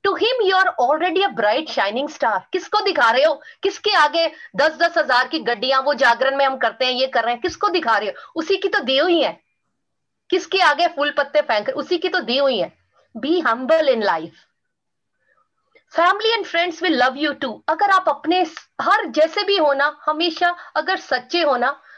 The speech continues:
तो जितने भी आपके आसपास हैं, वो जैसे वो मधुमक्खी आती है ना, बिल्कुल वो ऐसे वो nectar के ऊपर जाती है, बिल्कुल ऐसे आपके रिश्तेदार भी आपको लेके,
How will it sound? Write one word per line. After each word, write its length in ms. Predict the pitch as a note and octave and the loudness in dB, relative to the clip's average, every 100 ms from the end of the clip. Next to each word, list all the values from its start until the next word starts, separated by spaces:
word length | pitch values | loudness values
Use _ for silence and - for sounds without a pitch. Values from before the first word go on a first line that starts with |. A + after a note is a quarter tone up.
| - - | -16 -4
तो 100 | E4 | -4
जितने 440 | D#4+ D#4 D#4 E4 | -2 -8 -2 -2
भी 100 | F4 | 2
आपके 280 | F4 D4 - | 0 0 0
आसपास 520 | A#3+ A3+ - A#3 A#3 | -2 -2 -2 -4 -2
हैं, 140 | A#3+ C4 - - _ _ - | -6 -6 -16 -20 _ _ -6
वो 140 | C4+ | -2
जैसे 340 | B3+ C#4 D#4+ D#4 | 2 0 2 0
वो 280 | D4+ D4+ - | 2 0 0
मधुमक्खी 760 | A#3 B3+ D#4 E4 C#4+ C4 D4+ D4+ | -2 0 0 0 0 -4 -2 0
आती 320 | G#3+ - C4+ | 0 -4 -2
है 140 | C4 | 0
ना, 200 | C4 C#4+ - - _ B3+ | 0 -2 -6 -20 _ -6
बिल्कुल 340 | D#4 D4+ E4 | -6 -2 -2
वो 160 | D4 C4 | 2 2
ऐसे 380 | A#3 - C#4+ C#4 | 2 0 -2 0
वो 440 | C4+ C4+ C4 _ - | 2 2 0 _ -6
nectar 420 | A#3+ A#3+ A#3 D4+ | -2 -2 0 0
के 100 | D#4 | 0
ऊपर 200 | B3 C4 | -4 -2
जाती 320 | A3+ G3 - B3 | 0 -2 -2 -4
है, 140 | C4+ - - - | -4 -8 -14 -6
बिल्कुल 300 | C#4+ C4+ D4 | -4 -2 2
ऐसे 260 | B3 A#3 C#4 | 2 2 0
आपके 240 | B3+ C4+ | 0 -2
रिश्तेदार 460 | B3 A#3 B3 A#3+ A#3 | -4 -4 -2 -2 0
भी 120 | C4+ | 0
आपको 260 | G#3+ - | -2 0
लेके, 560 | C4 G#3+ B3+ C4 G3+ | -2 0 -2 -2 -6